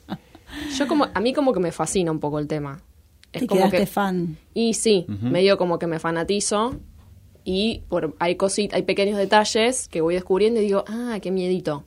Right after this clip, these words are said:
Speaker 1: pero
Speaker 2: Mm.
Speaker 1: igual me gusta. Es
Speaker 3: Claro.
Speaker 1: como, no
Speaker 2: Bueno, es
Speaker 1: sé,
Speaker 2: que el, el terror tiene eso.
Speaker 1: masoquismo.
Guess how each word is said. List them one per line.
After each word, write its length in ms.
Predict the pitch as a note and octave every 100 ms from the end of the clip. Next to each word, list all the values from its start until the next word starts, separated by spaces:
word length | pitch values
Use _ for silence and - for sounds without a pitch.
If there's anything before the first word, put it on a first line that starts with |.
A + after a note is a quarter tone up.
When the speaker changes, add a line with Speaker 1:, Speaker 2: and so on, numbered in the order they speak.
| -
Speaker 1:
pero 280 | F3 F#3 G#3+
Speaker 2:
Mm. 580 | G#3 A3 G#3 F#3+ F#3+ F3 -
Speaker 1:
igual 320 | F3 E3 F#3+
me 100 | G3
gusta. 440 | G3 F3 D3 C#3+ -
Es 80 | -
Speaker 3:
Claro. 280 | G#2 G2 F#2+
Speaker 1:
como, 100 | -
no 60 | - _ _ _ _ _
Speaker 2:
Bueno, 180 | - A#3+
es 60 | F#3+
Speaker 1:
sé, 40 | F3
Speaker 2:
que 40 |
el, 140 | G#3+ G3+
el 160 | G#3+ G#3
terror 300 | A#3 B3 F4+
tiene 320 | F4 C#4 A#3+
eso. 120 | A3+ D#3+
Speaker 1:
masoquismo. 640 | E3+ E3 F#3 E3 D3+ D3+